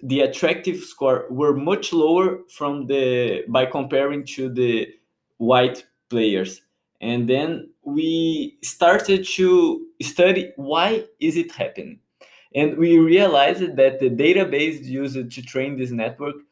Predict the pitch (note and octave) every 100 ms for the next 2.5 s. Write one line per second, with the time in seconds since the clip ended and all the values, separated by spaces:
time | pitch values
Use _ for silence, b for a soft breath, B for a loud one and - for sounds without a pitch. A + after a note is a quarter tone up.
0 | _ - C3 C3+ B2 B2+ - - C#3 B2+
1 | D3 D3 - - A2+ B2+ - _ _ A#2+
2 | A#2+ A2 G2+ A#2+